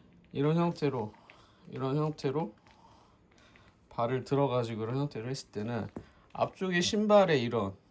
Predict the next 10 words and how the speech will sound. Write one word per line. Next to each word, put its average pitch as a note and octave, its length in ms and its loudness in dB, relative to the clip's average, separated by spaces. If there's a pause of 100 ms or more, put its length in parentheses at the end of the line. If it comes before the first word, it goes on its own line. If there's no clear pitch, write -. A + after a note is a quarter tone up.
(280)
우는 F3+ 420 4
느낌의 B2 720 -2 (640)
그 A2 580 -6
니트가 A#2+ 720 -2 (120)
핏돼 G3+ 360 -4
있는 E3 220 0
부분들이 A2 760 -6 (360)
<clears throat> - 320 -20
되게 C#3+ 420 0
그렇게 A2+ 480 -6